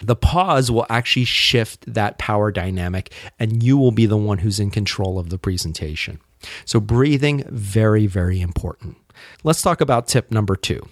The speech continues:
Another pitfall that I see a lot of presenters fall into has to do with body language. Body language is as important in your presentations and speeches as your voice is. And too often I see presenters,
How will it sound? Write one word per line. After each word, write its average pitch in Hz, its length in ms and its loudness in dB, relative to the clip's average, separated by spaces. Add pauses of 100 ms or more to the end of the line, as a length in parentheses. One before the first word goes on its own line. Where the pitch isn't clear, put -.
(500)
Another 165 540 4
pitfall 110 960 2
that 110 120 0
I 107 60 2
see 117 220 0
a 110 60 2
lot 107 200 2
of 107 80 0
presenters 104 580 0
fall 104 280 0
into 101 400 0
has 123 300 -2
to 131 100 2
do 110 180 2
with 104 280 -2
body 85 300 2
language. 71 460 -6
Body 175 320 2
language 135 560 2 (460)
is 127 200 0 (100)
as 175 340 2
important 120 760 2 (180)
in 123 160 0
your 120 120 4
presentations 110 840 2
and 107 100 0
speeches 98 480 0 (100)
as 98 260 2
your 104 120 4
voice 90 380 0
is. 65 280 -8 (440)
And 120 220 2
too 220 420 2
often 139 460 0
I 127 160 0
see 135 260 0
presenters, 113 680 0